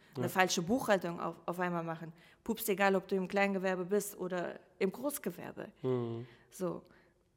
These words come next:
Speaker 2: Was ich, äh, ich will jetzt keine Werbung für euch machen, weil ich ja sehr <laughs> neutral bin,
Speaker 1: Ja.
Speaker 2: aber was ich sehr spannend fand im Vorgespräch ist, dass ihr ja auch diese bis zu zwölf No-, Monaten Nachbetreuung habt. Also ihr
Speaker 1: Ja.
Speaker 2: seid, ihr, die Hand,
Speaker 1: Ja.
Speaker 2: die ist noch da von euch.
Speaker 1: Ja.
Speaker 2: Das finde ich halt spannend.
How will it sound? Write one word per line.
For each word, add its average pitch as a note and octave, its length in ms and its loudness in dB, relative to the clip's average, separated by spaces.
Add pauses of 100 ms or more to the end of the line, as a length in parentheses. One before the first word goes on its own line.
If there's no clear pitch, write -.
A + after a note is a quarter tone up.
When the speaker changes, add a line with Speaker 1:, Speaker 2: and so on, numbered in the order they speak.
(760)
Speaker 2:
Was A#2+ 160 0
ich, C3 200 0
äh, A#2+ 160 4
ich - 160 -2
will C3 80 8
jetzt B2 100 -4
keine A#2+ 180 4
Werbung B2+ 180 8
für - 120 2
euch A2+ 180 4
machen, A#2+ 240 0
weil A2+ 120 0
ich - 80 -8
ja A2+ 80 4
sehr A2+ 160 8
<laughs> - 0 -
neutral C3+ 420 8
bin, C3 240 4 (100)
Speaker 1:
Ja. F#3+ 240 -2
Speaker 2:
aber B2 160 6
was B2 160 4
ich A2+ 100 -2
sehr C3 140 6
spannend C3 300 0
fand B2 220 -2
im C3 120 -2
Vorgespräch B2 500 2
ist, B2 140 -6
dass - 180 -4
ihr C3 80 4
ja A#2+ 60 6
auch A#2 120 4
diese A#2 440 2 (480)
bis B2 220 0
zu B2 100 -8
zwölf B2+ 280 8
No-, C3 200 6
Monaten B2+ 420 6
Nachbetreuung A#2 580 4
habt. G#2+ 140 0
Also A2+ 140 -2
ihr G#2+ 60 0
Speaker 1:
Ja. A2+ 40 0
Speaker 2:
seid, B2 280 6
ihr, D#3 60 0
die A#2 180 2
Hand, D3+ 340 2 (360)
Speaker 1:
Ja. E3+ 200 -6 (360)
Speaker 2:
die C3 60 6
ist A2+ 140 0
noch A2 120 0
da B2 220 6
von A2+ 220 -2
euch. G#2+ 120 0
Speaker 1:
Ja. - 40 -4
Speaker 2:
Das - 120 -8
finde A#2 100 0
ich A2 100 -4
halt A2+ 320 -2
spannend. A2+ 380 -4